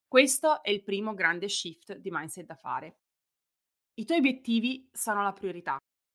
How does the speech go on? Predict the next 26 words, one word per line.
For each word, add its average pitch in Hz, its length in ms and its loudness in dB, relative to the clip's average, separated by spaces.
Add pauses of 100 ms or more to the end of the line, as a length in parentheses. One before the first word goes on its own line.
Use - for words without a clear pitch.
sono 220 280 0
la 226 120 4
fonte 285 340 -2
della 190 160 -4
tua 196 140 -8
energia 185 340 -6
emotiva, 185 600 -6
mentale, 160 640 0
fisica, 160 640 -12
sono 214 200 -10
il 208 60 -4
motore 226 400 -2
che 240 140 -10
rende 180 240 -6
possibile 220 680 -8
tutto 185 280 -12
il 170 40 -8
resto. 156 560 -12 (680)
Non 262 160 6
continuare 269 640 4
ad 196 160 -2
avere 175 480 -6
quindi 185 480 -8
una 190 160 -10
visione 165 680 -8
miope, 170 680 -10